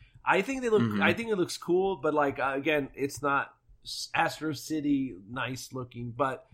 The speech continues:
Speaker 1: if I was able to
Speaker 2: <laughs>
Speaker 1: buy one, of course, I, I would love to have one of the Naomi, uh, arcades because, I mean, what big Dreamcast fan wouldn't want it, you know?
Speaker 2: Absolutely. And let's talk briefly about Naomi games. There were several classics, way too many to list.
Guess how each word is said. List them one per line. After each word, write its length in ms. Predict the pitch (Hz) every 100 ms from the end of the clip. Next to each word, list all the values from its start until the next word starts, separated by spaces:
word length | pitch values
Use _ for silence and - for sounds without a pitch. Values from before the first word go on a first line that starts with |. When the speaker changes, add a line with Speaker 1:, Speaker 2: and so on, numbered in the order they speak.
| - - _ -
Speaker 1:
if 180 | 156
I 200 | 147 190
was 200 | 190 185
able 240 | 190 185 180
to 80 | 170
Speaker 2:
<laughs> 100 | 165
Speaker 1:
buy 80 | 175
one, 180 | 175 160
of 140 | 139
course, 320 | 180 175 135
I, 120 | 123
I 180 | 120 127
would 180 | 127 123 113 _
love 220 | 135 156 160
to 100 | 135
have 180 | 135
one 120 | 131 131
of 60 |
the 200 | 127 127 123
Naomi, 840 | 143 147 151 147 147 143 139 131 120
uh, 120 | 123 120
arcades 580 | 117 131 - 127 120 117
because, 280 | 131 139 143
I 60 | 147
mean, 280 | 147 127 120 _ _ _ _ - _ - -
what 380 | 135 170 180
big 200 | 123 170 131
Dreamcast 460 | 156 - 151 143
fan 300 | - 139 135
wouldn't 220 | 139 135
want 300 | 127 117 110
it, 100 | 104 -
you 100 | 110
know? 200 | 117 120 120 _ _ _ _ _ _
Speaker 2:
Absolutely. 920 | 113 131 - 120 107 110 90 90 80
And 260 | 95 113 101
let's 220 | 120 -
talk 280 | - 165 165
briefly 340 | 135 127 139 110
about 280 | 101 110
Naomi 420 | 117 104 98 98 90
games. 380 | 95 104 101
There 100 | -
were 140 | 90 90
several 480 | - 120 117 131 104
classics, 560 | 113 101 95 92 82
way 260 | 92 107 123
too 180 | 123 110
many 320 | 98 98 92
to 120 | -
list. 440 | 71 90 87 -